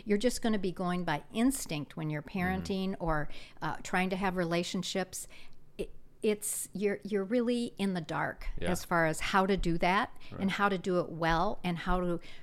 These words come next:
Speaker 1: uh, be healthy yourself emotionally, spiritually,
Speaker 2: Yeah.
Speaker 1: even physically. Uh, without the Lord, I, I wouldn't, I couldn't have recovered from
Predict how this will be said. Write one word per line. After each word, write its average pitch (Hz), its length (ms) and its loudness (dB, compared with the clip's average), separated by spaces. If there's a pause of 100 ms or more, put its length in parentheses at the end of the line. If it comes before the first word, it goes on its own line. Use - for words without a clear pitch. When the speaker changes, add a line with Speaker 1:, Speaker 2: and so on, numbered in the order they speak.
(200)
Speaker 1:
uh, 165 180 0
be 202 240 0
healthy 214 360 4
yourself 190 800 0
emotionally, 214 840 0
spiritually, 240 1000 -2
Speaker 2:
Yeah. 202 80 -4
Speaker 1:
even 226 140 -2
physically. 214 600 -2 (600)
Uh, 180 300 -2
without 208 420 -2
the 175 80 -2
Lord, 196 460 0 (100)
I, 214 240 -2 (320)
I 202 280 -2 (100)
wouldn't, 190 560 -4 (520)
I 190 100 -2
couldn't 254 280 6
have 185 140 4
recovered 170 680 0
from 165 440 -2